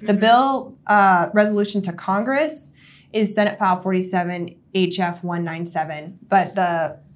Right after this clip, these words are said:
Speaker 1: the one that I talked about in relation to Minnesota specifically is the one that is more concerning.
Speaker 2: Mm-hmm. So that one specifically, Becca, where is that
Speaker 1: Mm-hmm.
Speaker 2: in the legislative process? Just for our
Speaker 1: That
Speaker 2: audience to
Speaker 1: one,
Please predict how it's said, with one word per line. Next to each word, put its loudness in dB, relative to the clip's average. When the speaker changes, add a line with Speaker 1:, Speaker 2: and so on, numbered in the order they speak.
Speaker 1:
the 2
one 0
that 0
I -4
talked -4
about 0
in -6
relation -6
to -8
Minnesota -8
specifically -8
is -6
the -8
one -8
that -8
is -12
more -12
concerning. -12
Speaker 2:
Mm-hmm. -10
So -8
that 0
one -6
specifically, -12
Becca, -8
where -8
is -8
that -4
Speaker 1:
Mm-hmm. -8
Speaker 2:
in -12
the -12
legislative -12
process? -10
Just -14
for -6
our -2
Speaker 1:
That 4
Speaker 2:
audience 2
to -6
Speaker 1:
one, -10